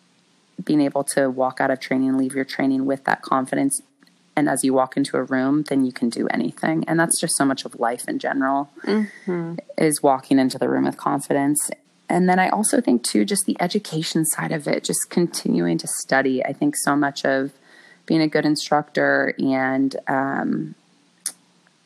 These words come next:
Speaker 1: you know, business owners, just continue to, continue to learn, just have that thirst for learning, whether it's doing an anatomy training or doing, you know, a foam rolling training, something.
Speaker 2: Mm-hmm.
Speaker 1: There's so much out there online now, um, especially now, too, that you can just pop on, do one,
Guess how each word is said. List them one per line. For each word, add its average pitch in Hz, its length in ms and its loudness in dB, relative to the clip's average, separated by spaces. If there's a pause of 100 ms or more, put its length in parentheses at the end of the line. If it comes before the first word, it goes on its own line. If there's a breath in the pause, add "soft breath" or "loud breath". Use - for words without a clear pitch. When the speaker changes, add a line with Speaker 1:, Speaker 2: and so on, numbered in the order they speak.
(100)
Speaker 1:
you 185 100 2
know, 170 60 2
business 143 440 0
owners, 127 220 0
just 143 160 -2
continue 180 380 0
to, 151 120 -6
continue 208 400 2
to 233 80 4
learn, 151 440 4
just 139 160 -4
have 156 160 2
that 165 240 -2
thirst 143 300 0
for 131 100 2
learning, 131 580 0
whether 139 300 2
it's - 280 -4 (480 loud breath)
doing 160 220 2
an 160 100 2
anatomy 147 440 2
training 127 420 0
or 131 180 0
doing, 139 680 0
you 139 140 0
know, 123 440 0
a 151 60 -8 (240)
foam 156 280 2
rolling 123 260 0
training, 131 640 -2
something. 196 360 2
Speaker 2:
Mm-hmm. - 80 4
Speaker 1:
There's - 180 0
so 196 80 4
much 196 180 2
out 160 160 2
there 143 120 2
online 131 600 2
now, 127 400 0 (480 loud breath)
um, 127 380 2
especially 139 420 -2
now, 131 140 0
too, - 220 0
that 123 160 -4
you 135 120 -4
can 135 180 0
just 123 180 -4
pop - 280 -4
on, 127 320 0
do 127 180 0
one, 135 380 -2